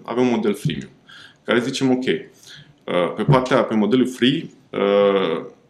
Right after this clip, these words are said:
îți downloadezi aplicația, dacă vrei să-ți, uh, să spui un slave device, nicio problemă, un slave device care îți, uh, monitorizează, îți monitorizează barca, este, este, este gratuit, poți avea acces la,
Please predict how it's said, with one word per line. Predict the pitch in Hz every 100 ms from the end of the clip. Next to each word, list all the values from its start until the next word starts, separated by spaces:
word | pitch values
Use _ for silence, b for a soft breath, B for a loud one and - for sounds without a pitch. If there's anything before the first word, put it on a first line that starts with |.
| _ _ _ _ _ _ _ _ _ _ _
îți | 104
downloadezi | 110 110 127 120
aplicația, | 98 - 117 123 - 139 139 135 - _ -
dacă | 107 95 -
vrei | 139 120
să-ți, | 117 110 - - -
uh, | 92 95
să | -
spui | - -
un | 101
slave | 98 104 98 92
device, | 87 98 104 - - - _ -
nicio | 101 101
problemă, | - 95 107 104 101
un | 110
slave | - 101 95
device | 92 90 95 98 -
care | 90
îți, | 87 - 90
uh, | 87 85
monitorizează, | 90 - 85 95 92 95 87 -
îți | - 92 90
monitorizează | 92 92 90 90 92 90
barca, | 95 - 98 92 B B _
este, | 104 - 98 - -
este, | 87 - 85
este | 76 -
gratuit, | 85 82 - 143 147
poți | - 123 104
avea | 92 87
acces | - 95 -
la, | 87 78 -